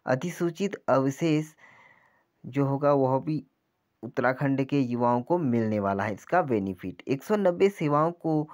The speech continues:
भी शीघ्र ही अपनी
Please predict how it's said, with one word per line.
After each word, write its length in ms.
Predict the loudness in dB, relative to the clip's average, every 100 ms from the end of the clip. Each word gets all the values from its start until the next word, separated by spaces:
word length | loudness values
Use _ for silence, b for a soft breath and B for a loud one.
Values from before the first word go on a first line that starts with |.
| B B -4
भी 120 | -4
शीघ्र 460 | -2 -2 -2 0 0
ही 380 | 0 0 -4 B B B B B B _ -4 -2
अपनी 720 | -2 2 2 2 0 -4